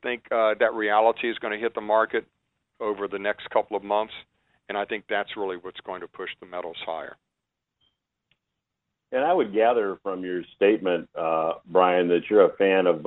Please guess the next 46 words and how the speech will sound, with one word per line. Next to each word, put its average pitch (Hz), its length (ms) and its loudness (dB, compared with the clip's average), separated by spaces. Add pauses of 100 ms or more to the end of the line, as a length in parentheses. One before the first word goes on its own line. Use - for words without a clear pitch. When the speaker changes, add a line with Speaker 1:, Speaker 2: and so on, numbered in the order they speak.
(100)
Speaker 2:
owning 95 440 4 (120)
physical 117 360 8
metals, 107 480 6
but 87 120 0
I 95 80 2
don't 107 100 0
wanna 98 140 0
put 92 240 -2
words 117 280 0 (100)
in 120 100 -6
your 117 160 -2
mouth. 117 320 0
What, 113 180 4
what 156 160 2
would 196 180 0
you 139 180 0
advise 104 340 4
our 98 100 4
listeners, 92 580 0 (600)
uh, 87 140 4
who 98 80 0
wanna 95 340 6
go 98 160 4
buy 90 400 6 (100)
maybe 92 240 -10
gold 92 360 4
and 87 160 -10 (100)
silver? 90 500 4
Uh, 87 280 4
what, 98 500 0
what's 156 220 0
the 151 60 2
best 127 280 2
way, 101 240 2
in 95 100 -2
your 104 180 2
view, 87 360 2
for 82 100 -2
them 90 380 0
to, 87 380 4
to 85 80 2
make 95 240 0
those 90 260 6
purchases 85 500 2
and 80 120 -4
investments? 76 580 -2